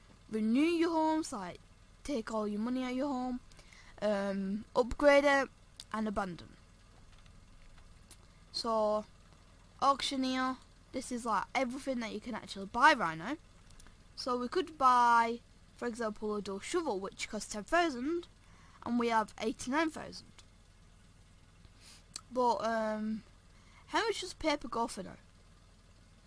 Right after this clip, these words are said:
Hmm, that's actually pretty good. Oh, wait, wait, wait, wait, wait. But I've actually got that too.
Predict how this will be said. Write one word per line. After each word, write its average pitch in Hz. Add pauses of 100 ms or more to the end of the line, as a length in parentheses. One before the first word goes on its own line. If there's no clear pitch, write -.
(120)
Hmm, 220
that's 349
actually 440
pretty 285
good. 220 (1080)
Oh, 339
wait, 320
wait, 302
wait, 285
wait, 247
wait. 269 (640)
But 370 (420)
I've 403
actually 349
got 240
that 247
too. 359